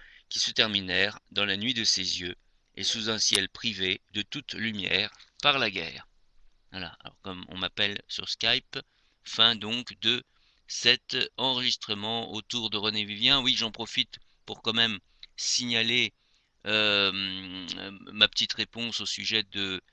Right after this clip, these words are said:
René Vivien Fan Club. Il s'agit d'aller sur Facebook, hein, tout simplement.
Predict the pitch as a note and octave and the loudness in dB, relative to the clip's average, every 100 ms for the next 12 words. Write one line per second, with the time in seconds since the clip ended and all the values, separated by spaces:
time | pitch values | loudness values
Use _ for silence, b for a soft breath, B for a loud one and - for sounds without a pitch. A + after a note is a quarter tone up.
0 | _ _ - G2+ A2 G#2+ G2+ G2 A2 G#2 | _ _ -6 -2 0 -2 -4 -4 -4 -2
1 | G2+ G2 C3 C3+ A#2+ - G#2 A2 G#2+ A2 | -4 -2 0 2 2 2 0 0 0 0
2 | G#2 - G#2 G#2+ G2+ G#2 A#2+ - - G2 | 0 -2 -2 -4 -4 -6 -12 -12 -10 -8
3 | G2+ - G2+ F#2 F#2+ G2+ A#2 | -8 -6 -6 -6 -8 -6 -8